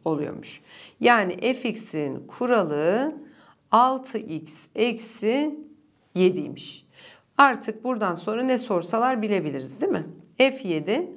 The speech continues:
altı çarpı yedi eksi yedi olur. Yani otuz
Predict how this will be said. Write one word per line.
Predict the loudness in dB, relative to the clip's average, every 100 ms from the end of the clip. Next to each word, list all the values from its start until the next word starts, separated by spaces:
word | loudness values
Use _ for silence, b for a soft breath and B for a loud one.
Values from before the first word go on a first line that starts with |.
| B B _ 4
altı | 6 6 0 -10
çarpı | -8 -4 -4 -4 -4
yedi | -4 -2
eksi | -4 -8 -10 -6
yedi | -6 -6
olur. | -8 -10 -20 -4
Yani | 0 2 0 -2 -2 -4 B B B B _
otuz | 0 0 0 0 0 -6 -18